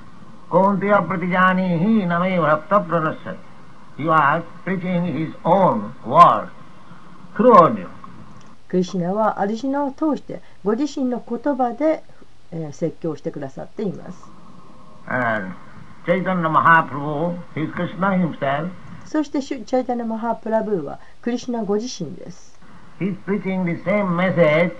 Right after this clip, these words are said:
Speaker 1: as devotee.
Speaker 2: そして、えー、献身者として同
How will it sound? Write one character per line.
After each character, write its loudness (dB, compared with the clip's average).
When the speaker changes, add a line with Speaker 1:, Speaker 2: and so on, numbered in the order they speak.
Speaker 1:
as 0
devotee. 6
Speaker 2:
そ 2
し -8
て、 -2
え -2
ー、 -10
献 0
身 -2
者 -4
と -8
し -16
て -6
同 0